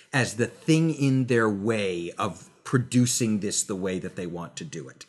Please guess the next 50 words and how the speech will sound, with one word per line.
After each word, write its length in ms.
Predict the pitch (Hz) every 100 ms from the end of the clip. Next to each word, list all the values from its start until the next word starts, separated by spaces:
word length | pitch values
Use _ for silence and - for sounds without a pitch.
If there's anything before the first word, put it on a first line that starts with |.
| - - -
And 140 | 147 143
that 140 | 143
is 160 | 131 -
flatly 500 | - 135 131 - 123
not 220 | 110 110
the 80 | 104
case. 340 | - 80 - - -
They 320 | 120 139 151
are 140 | 151 147
the 160 | 127
reason 720 | 107 101 123 135 120 120 110
you 240 | 101 107 98
are 180 | 95
able 240 | 92 92 87
to 140 | -
put 200 | - 98
up 200 | 78 -
this 120 | 78
show. 400 | - - 71 - - _ _ -
Period. 640 | - 175 160 151 147 143 - _ -
End 240 | 131 135
of 160 | 139 117
thought. 360 | 120 104 101 - _ -
End 200 | 113 110
of 140 | 104 -
sentence. 520 | 104 90 87 71 - - 156
And 140 | 156
you 80 | 143
have 340 | - - 147
to 100 | -
treat 300 | 131 - 110
them 140 | 101 80
that 200 | 71 -
way. 140 | 78 - - -
And 140 | 160 147
you 100 | 131
have 180 | 123 -
to 60 |
thank 540 | 123 - 143 135 123 -
them, 300 | 90 69 - -
as 200 | 110 95
you 100 | 110
said, 300 | - 92 85
Jen, 240 | 101 82
at 180 | 87 120
the 140 | 123 107
end 200 | 120 117
of 120 | 107 -
every 400 | 127 113 120 113
rehearsal. 580 | 110 - 110 - 92